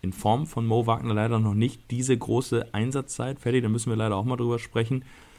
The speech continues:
Ähm, er kommt zwar in, in zehn von elf Spielen zum Einsatz, allerdings im Gegensatz zu den dreißig Minuten seines Bruders gerade mal zehn Minuten im Schnitt, ähm, macht dafür sogar noch relativ gu-, gute Stats, also fünf Punkte durchschnittlich, zwei Komma sechs Rebounds,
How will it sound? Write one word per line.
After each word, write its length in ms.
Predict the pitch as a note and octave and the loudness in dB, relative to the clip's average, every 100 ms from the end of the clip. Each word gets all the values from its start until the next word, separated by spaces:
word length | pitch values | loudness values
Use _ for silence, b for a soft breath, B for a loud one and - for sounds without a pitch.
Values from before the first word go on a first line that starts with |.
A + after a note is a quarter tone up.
| b - | b -2
Ähm, 280 | G#2 G#2 G#2 | 2 2 2
er 160 | G#2+ G2 | 0 -2
kommt 260 | - C3+ | -2 0
zwar 360 | - G2+ G2+ G2 | 2 2 0 -6
in, 100 | - | -2
in 180 | G2 F#2 | 0 2
zehn 240 | A#2 E3 | 4 4
von 160 | G#3+ F#2 | 4 -2
elf 180 | F2+ | -4
Spielen 280 | - - F2+ | -4 -4 -2
zum 160 | F#2 F#2 | -2 -4
Einsatz, 420 | G2 G#2 B2 - | -4 -4 -4 -8
allerdings 580 | - G#2+ A2 A2+ A#2 A2+ b b b b | -4 0 2 2 0 -4 b b b b
im 140 | G#2 G2+ | 0 4
Gegensatz 480 | F#2+ A#2 G#2+ G#2 | 4 2 0 0
zu 80 | - | 0
den 160 | G2 G2 | 2 2
dreißig 380 | F2 G2+ A2+ A2 | 2 0 0 0
Minuten 300 | G#2 E2+ G2 | 0 0 0
seines 260 | G2 F#2+ | 2 0
Bruders 380 | - G#2 G#2+ - | -2 0 0 0
gerade 240 | F#2 G2 | 0 2
mal 200 | G#2+ G2 | 2 0
zehn 260 | - - A2 | 0 2 4
Minuten 400 | C3 B2+ C3 B2 | 4 0 -2 -2
im 100 | A#2+ | -2
Schnitt, 500 | - B2 B2+ B2+ - - | -2 0 -2 -2 -8 -4
ähm, 140 | G#2+ | -4
macht 220 | G2+ - | -4 -2
dafür 260 | F2 - A#2 | -2 0 2
sogar 180 | G#2 G2+ | 4 2
noch 140 | F#2 | 2
relativ 400 | F#2+ G#2 - - - | 0 0 -2 -8 -8
gu-, 100 | - - - | -12 -12 -2
gute 240 | B2+ C3+ | 2 2
Stats, 380 | - A#2 B2+ - | 0 0 -2 -4
also 200 | F#2 F#2 | -4 -4
fünf 300 | F2 G#2+ G#2 | -2 -4 0
Punkte 340 | - C3+ C3+ | 0 0 0
durchschnittlich, 720 | A#2+ A2+ A#2 A#2 A2 A2+ A2 A2 | 0 2 0 -2 -4 -2 -2 -2
zwei 160 | G2 | -4
Komma 240 | G2+ G#2+ G2+ | -2 -2 -2
sechs 260 | F#2+ - | -4 -4
Rebounds, 480 | G#2+ A2+ A2 A2 A2 | -2 0 0 -2 -4